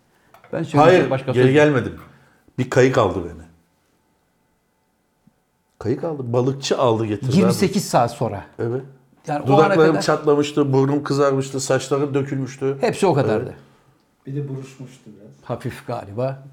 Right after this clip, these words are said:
Speaker 2: İnanamayacak şeyi ben anlayamıyorum burada yani.
Speaker 1: Çünkü bir
Speaker 2: Yani
Speaker 1: insanın
Speaker 2: biz senin ya-, uzak yol kaptanı olduğuna inanıyoruz.
Speaker 1: Evet.
Speaker 2: Sen benim yirmi sekiz saat suda bir hayat mücadelesi verdiğime inanmıyorsun. Nasıl olur?
Speaker 1: Mümkün değil.
Speaker 2: Niye?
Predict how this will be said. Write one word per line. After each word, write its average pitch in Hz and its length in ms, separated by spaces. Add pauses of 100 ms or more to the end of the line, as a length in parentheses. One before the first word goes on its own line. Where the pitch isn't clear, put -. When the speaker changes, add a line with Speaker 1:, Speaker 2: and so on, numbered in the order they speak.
(680)
Speaker 2:
İnanamayacak 196 720
şeyi 226 300
ben 185 120
anlayamıyorum 120 600
burada 104 200
yani. 101 260
Speaker 1:
Çünkü 185 260
bir 196 120
Speaker 2:
Yani - 40
Speaker 1:
insanın 160 280
Speaker 2:
biz 170 160
senin 202 420 (100)
ya-, 160 220
uzak 190 360
yol 185 140
kaptanı 175 540
olduğuna 165 420
inanıyoruz. 202 800
Speaker 1:
Evet. 135 260 (200)
Speaker 2:
Sen 202 360
benim 196 220
yirmi 185 240
sekiz 202 300
saat 185 320
suda 170 440 (380)
bir 147 240
hayat 185 340
mücadelesi 160 680
verdiğime 175 580
inanmıyorsun. 208 560
Nasıl 196 200
olur? 160 180
Speaker 1:
Mümkün 196 440
değil. 123 200
Speaker 2:
Niye? 233 280